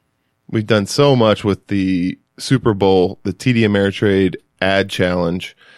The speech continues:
and we got so much press out of that, so much recognition from clients of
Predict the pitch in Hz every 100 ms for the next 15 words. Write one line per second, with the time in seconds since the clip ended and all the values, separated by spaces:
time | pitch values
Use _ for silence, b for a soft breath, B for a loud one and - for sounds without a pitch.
0 | b b b _ _ 101 101 98 92 95
1 | 95 98 - - 117 110 92 - - 143
2 | 135 143 123 117 113 107 - 104 98 92
3 | - 98 95 92 95 - 92 90 92 92
4 | 87 87 87 _ _ - 113 110 110 104
5 | - 104 95